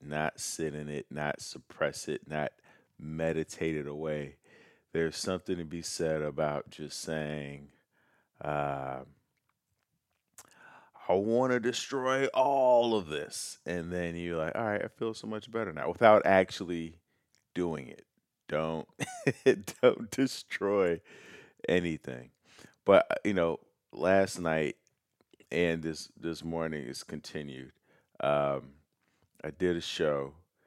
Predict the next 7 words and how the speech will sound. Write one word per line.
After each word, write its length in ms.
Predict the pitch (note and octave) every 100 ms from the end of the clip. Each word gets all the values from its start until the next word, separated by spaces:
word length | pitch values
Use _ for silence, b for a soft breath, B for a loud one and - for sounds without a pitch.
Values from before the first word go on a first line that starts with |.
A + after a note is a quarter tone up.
| _ _ -
and, 720 | D2 D2+ D2 D2 C#2 C#2 - -
uh, 400 | C#2 C2+ B1+ B1+ - -
one 300 | C2+ D2+ D#2
of 80 | D2
my 480 | C#2+ C#2+ C2+ C2+ A#1+ -
comedy 440 | - E2 D2+ D2
comrades, 960 | - - D#2 D#2 D2 C#2 C#2 C2+ -